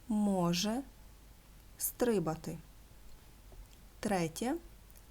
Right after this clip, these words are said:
A hippo can, can't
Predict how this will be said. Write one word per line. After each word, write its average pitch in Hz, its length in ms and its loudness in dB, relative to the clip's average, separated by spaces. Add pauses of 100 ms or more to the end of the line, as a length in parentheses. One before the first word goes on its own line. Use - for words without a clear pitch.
(600)
A 294 80 4
hippo 233 920 0 (920)
can, 196 600 2 (440)
can't 196 600 -2